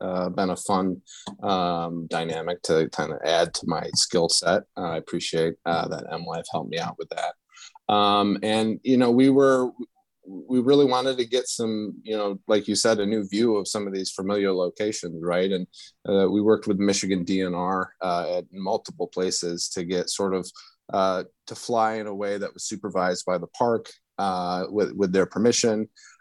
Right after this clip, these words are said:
Um, and, you know, make it, they asked us to kind of make it clear that, you know, we were doing that with their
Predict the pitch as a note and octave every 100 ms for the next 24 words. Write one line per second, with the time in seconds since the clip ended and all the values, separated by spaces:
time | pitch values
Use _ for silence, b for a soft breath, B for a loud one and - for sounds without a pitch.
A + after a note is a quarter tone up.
0 | _ - G2+ F#2+ F#2 F#2+ D#2 G2+ G2 B2
1 | A#2 A2 A#2+ A#2 A2+ A#2 B2 B2 - G#2+
2 | - G2 G#2 F#2+ F#2+ F#2 F2 - - G#2+
3 | G2+ F#2+ F2 E2+ - G2+ F2+ F2 F#2 F2
4 | E2+ F#2+ F#2+ F#2 F2 F2 E2+ F2+ - F2+
5 | E2+ F2